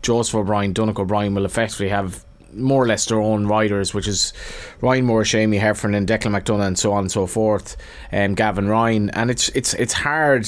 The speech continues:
as a, very hard for freelancer in Ireland. It's not that, not that they won't get, make a decent living, um, but to have rides like that, and for Ado to get, the Case for You story is just a million to one. Like, I mean, I was saying there last week, his, his, his stallion has produced absolutely nothing, like, nothing even close to this. It'd be like,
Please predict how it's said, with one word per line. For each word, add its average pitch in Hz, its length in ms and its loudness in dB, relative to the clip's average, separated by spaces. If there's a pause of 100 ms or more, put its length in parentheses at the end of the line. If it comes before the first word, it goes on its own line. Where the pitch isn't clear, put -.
(120)
as 113 160 0
a, 98 40 -4
very 117 420 0
hard 147 200 2
for 117 120 -2
freelancer 101 420 0
in 104 60 0
Ireland. 101 180 2
It's 92 140 -2
not 208 160 2
that, - 240 -4
not 185 160 0
that 190 80 -2
they 170 100 2
won't 156 180 0
get, 127 120 0
make 127 180 0
a 120 60 2
decent 120 540 0
living, 127 360 2 (340)
um, 113 360 2
but 117 160 0
to 113 240 4
have 139 200 0
rides 131 280 2
like 107 160 2
that, 120 240 2
and 110 120 0
for 127 140 2
Ado 170 300 6
to 104 100 -4
get, - 380 0 (280)
the - 60 -20
Case 208 240 2
for 180 80 2
You 151 140 6
story 127 340 4
is 101 80 0
just 95 160 -2
a - 20 0
million 113 360 2
to 98 100 -2
one. 104 220 0
Like, 87 280 -4 (280)
I 107 40 -4
mean, 120 240 2
I 101 120 0
was 123 260 0
saying 165 300 2
there 117 180 4
last 104 300 2
week, 101 180 0
his, 104 360 0 (340)
his, 143 240 0
his 143 180 2
stallion 180 440 2
has 107 160 -2
produced 123 520 0
absolutely 147 800 0
nothing, 110 580 0
like, 95 200 -10
nothing 214 380 0
even 160 220 0
close 220 540 0
to 131 80 2
this. 90 240 -2
It'd 135 80 2
be 165 80 4
like, 196 380 0